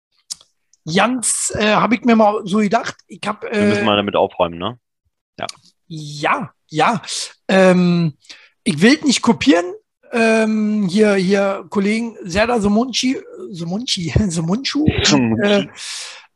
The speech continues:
Speaker 1: äh, äh, und der, der Schröder, Florian Schröder, haben ja auch einen
Speaker 2: Hm.
Speaker 1: Podcast, könnt ihr
Speaker 2: Ja.
Speaker 1: mal reinhören, ist sehr gut. Ähm, haben das auch
Speaker 2: Machen die auch Werbung für uns
Speaker 1: thematisiert.
Speaker 2: dann? Ja, bestimmt.
Speaker 1: Na klar, wir sind doch hier so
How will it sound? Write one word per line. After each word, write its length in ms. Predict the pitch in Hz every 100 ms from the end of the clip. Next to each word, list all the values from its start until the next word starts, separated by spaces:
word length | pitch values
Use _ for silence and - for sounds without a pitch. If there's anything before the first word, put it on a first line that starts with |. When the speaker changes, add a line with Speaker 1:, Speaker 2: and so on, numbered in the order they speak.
| -
Speaker 1:
äh, 760 | 185 180 175 180 185 175 165 170
äh, 20 | 170
und 280 | 214 185
der, 300 | 196 180 170
der 220 | 165 165 160
Schröder, 420 | - 277 254 160
Florian 460 | - 226 226 214
Schröder, 340 | 202 262 269 - -
haben 240 | - 254
ja 120 | 247
auch 220 | 123 113
einen 120 | 123 131
Speaker 2:
Hm. 80 |
Speaker 1:
Podcast, 520 | 226 - 262 - - - 208 220 208
könnt 160 | - 220
ihr 20 |
Speaker 2:
Ja. 60 | 214
Speaker 1:
mal 160 | 208
reinhören, 360 | 202 240 247 240
ist 160 | 196 -
sehr 160 | 185
gut. 260 | 185 269 - - - - - - - _ -
Ähm, 420 | 202 196 190 175 - -
haben 180 | 214 254
das 120 | -
auch 60 | -
Speaker 2:
Machen 120 | 110
die 60 | 107
auch 20 |
Werbung 300 | 120 - 117
für 100 | 107
uns 80 | 78
Speaker 1:
thematisiert. 240 | 156 175
Speaker 2:
dann? 60 | 107
Ja, 100 | 76
bestimmt. 460 | - - 82 - _ _ - -
Speaker 1:
Na 340 | 180 180 - -
klar, 340 | 151 160 180
wir 80 | 160
sind 180 | 147 139
doch 220 | 135 -
hier 200 | - 180
so 260 | 151 175 151